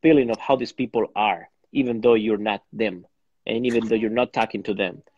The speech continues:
You get a feeling of how the young generation is thinking about everything. What do they think about a certain game? What do they think about a certain player, a certain play style? You get a feeling of all those things and download that information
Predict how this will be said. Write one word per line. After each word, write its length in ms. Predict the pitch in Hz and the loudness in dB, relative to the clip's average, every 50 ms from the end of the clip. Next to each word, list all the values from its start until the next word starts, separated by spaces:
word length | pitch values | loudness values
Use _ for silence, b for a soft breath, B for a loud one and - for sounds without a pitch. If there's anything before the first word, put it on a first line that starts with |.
| - | -6
You 120 | - 123 127 | 0 4 6
get 100 | 156 156 | 6 6
a 140 | 135 - - | 6 4 4
feeling 200 | - 156 151 143 | 2 4 4 4
of 100 | 131 117 | 0 -2
how 400 | - - - 131 127 127 127 120 b b b b b b - | -2 0 4 6 6 6 4 2 b b b b b b -14
the 140 | - 117 113 | -6 -4 -2
young 340 | 110 107 120 131 135 131 120 - 131 | 2 4 4 4 4 0 -6 -8 -6
generation 640 | 120 123 117 110 110 113 120 127 127 123 - 117 107 | -4 -4 -2 0 0 2 2 2 2 0 -2 -6 -6
is 100 | 101 - | -8 -10
thinking 380 | _ - 127 131 123 - 117 110 | _ -4 -4 -4 -2 -4 -4 -4
about 240 | 107 101 101 98 - | -2 -2 -4 -4 -2
everything. 540 | - 120 117 117 110 - - 95 92 92 - _ _ _ _ _ _ _ | -4 -4 -2 -4 -6 -6 -6 -10 -10 -12 -14 _ _ _ _ _ _ _
What 100 | - 117 | 0 2
do 80 | 127 135 | 2 4
they 120 | 135 135 | 4 2
think 240 | 123 - 143 135 120 | 2 2 -2 0 2
about 120 | 127 120 113 | 2 2 2
a 60 | 104 | 2
certain 320 | - 127 113 - 113 104 | -2 -4 -4 -4 -6 -4
game? 240 | 104 120 117 110 101 | -2 -2 -2 -2 -2
What 80 | 101 110 | -4 -4
do 80 | 117 | -2
they 100 | 113 113 | -4 -2
think 100 | 110 123 | 2 2
about 240 | 120 110 104 - - - | 2 2 2 -2 -6 -12
a 100 | - 107 | -10 -10
certain 280 | - - - 117 98 | -10 -6 -6 -6 -6
player, 440 | - - 120 131 135 123 104 95 - _ _ _ _ _ | -2 4 6 6 8 8 6 4 2 _ _ _ _ _
a 60 | - 104 | -8 -4
certain 240 | 117 127 127 113 | -2 0 0 -2
play 240 | 104 - 135 147 165 | 0 4 4 4 6
style? 360 | 147 - 123 104 78 82 - _ _ _ _ _ _ _ _ _ _ _ - - _ | 6 4 2 2 2 0 -10 _ _ _ _ _ _ _ _ _ _ _ -18 -16 _
You 120 | - 120 135 | -2 0 2
get 100 | 156 170 | 4 4
a 60 | 131 | 2
feeling 320 | - - - 156 143 139 | 2 2 2 2 2 2
of 80 | 120 107 | 2 4
all 160 | 120 139 143 | 4 4 6
those 200 | 131 127 113 - | 4 2 0 0
things 240 | - 143 135 127 110 | -2 -2 -2 -2 -2
and 160 | 101 104 104 | -4 -2 2
download 380 | 104 120 135 143 139 131 123 120 113 | 4 6 6 6 6 4 4 4 2
that 80 | 110 113 | 0 0
information 680 | 110 - - 107 104 113 131 143 - - 104 104 113 | -2 -4 -4 -4 0 0 0 0 0 -2 -8 -8 -10